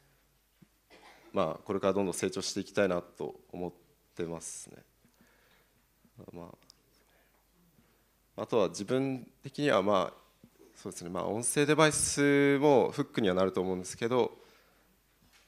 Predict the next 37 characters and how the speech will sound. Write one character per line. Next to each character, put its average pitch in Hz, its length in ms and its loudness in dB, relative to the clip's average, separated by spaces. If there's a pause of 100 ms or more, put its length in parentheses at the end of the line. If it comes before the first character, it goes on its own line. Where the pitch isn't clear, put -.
(160)
や 110 80 -6
は 143 200 0
り、 117 100 0
ま 87 400 2
あ、 - 20 -20 (300)
イ 120 60 0
ヤ 123 100 10
ホ 92 180 -2
ン - 60 -8
と - 140 -12
い - 20 -10
う - 20 -12
か、 - 160 -10 (640)
AirPods 120 480 0
の 110 120 2
な 92 80 2
ん - 20 -6
か 87 100 -8
ち - 60 -8
ょ - 20 -12
っ - 20 -14
と 95 80 -4
も 95 100 0
う - 20 -4
ち - 80 -8
ょ - 20 -14
っ - 40 -14
と 104 60 -4
進-、 - 240 -2 (120)
進 117 180 -2
化 98 80 -4
し - 80 -8
た 90 80 -4
感 110 140 2
じ - 120 2
の 120 80 4
が 101 160 0